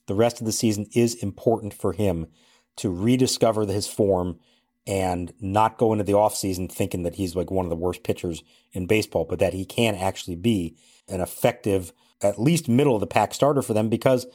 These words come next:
as much youth as they're gonna have in their rotation moving forward, they need at least one reliable veteran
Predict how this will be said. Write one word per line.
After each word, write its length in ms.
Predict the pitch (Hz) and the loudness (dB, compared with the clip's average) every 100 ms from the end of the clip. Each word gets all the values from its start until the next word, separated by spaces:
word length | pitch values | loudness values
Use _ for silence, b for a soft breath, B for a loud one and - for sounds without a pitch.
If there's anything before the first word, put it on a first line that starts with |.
| b b b _ | b b b _
as 200 | 117 101 | 0 0
much 300 | 101 147 - | 2 0 2
youth 240 | 123 180 | 2 4
as 100 | 156 | 4
they're 120 | 127 139 | 4 4
gonna 160 | 135 | 4
have 240 | 110 156 135 | 2 2 4
in 80 | |
their 100 | 123 | 4
rotation 560 | 127 117 147 147 143 107 B B | 4 4 4 2 2 -2 B B
moving 220 | 135 123 | 2 2
forward, 340 | 120 160 143 107 | 4 4 4 4
they 100 | 107 | 2
need 240 | 107 156 | 4 2
at 80 | 117 | 2
least 160 | 110 98 | -2 0
one 240 | 113 120 | 2 2
reliable 420 | 104 110 107 95 | 2 4 4 2
veteran 460 | 87 120 139 98 | 2 2 4 2